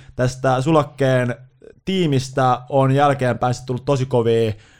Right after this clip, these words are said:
ö, suomalaisia startuppeja, kuten Small Giant Games ja Supermetrics. Ö, mut pelasit sit ite paljon Habboa sit niinku vapaa-ajalla?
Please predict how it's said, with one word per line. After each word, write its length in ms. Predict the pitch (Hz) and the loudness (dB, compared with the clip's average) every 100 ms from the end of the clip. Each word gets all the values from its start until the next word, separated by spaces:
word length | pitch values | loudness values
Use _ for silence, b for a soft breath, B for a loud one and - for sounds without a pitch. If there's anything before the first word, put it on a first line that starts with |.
| b 110 | b -8
ö, 100 | 117 | -4
suomalaisia 360 | 139 127 127 131 | 0 0 0 0
startuppeja, 960 | 139 139 123 120 - 120 117 113 113 | 0 0 0 -4 -4 -4 -2 -2 -2
kuten 260 | 139 143 135 | -2 0 0
Small 280 | 135 135 120 | 2 2 2
Giant 320 | 123 113 110 | 0 -2 -2
Games 340 | 113 113 107 | -4 -4 -6
ja 280 | 117 113 110 | -4 -2 -4
Supermetrics. 800 | - 139 131 113 - - - - - - B B B | -2 -2 0 -2 -6 -16 -16 -18 -20 -20 B B B
Ö, 680 | 143 160 139 135 139 131 - _ - | 0 4 4 4 4 0 -8 _ -6
mut 160 | 156 185 | -2 2
pelasit 260 | 170 - | 0 0
sit 240 | 165 - 170 | -6 -6 -4
ite 120 | 160 | -4
paljon 340 | - 156 135 | 0 2 4
Habboa 360 | 135 127 117 117 | 2 0 0 -2
sit 100 | - | -4
niinku 160 | 120 | -6
vapaa-ajalla? 500 | 120 117 113 - 131 | -4 -6 -8 -12 -16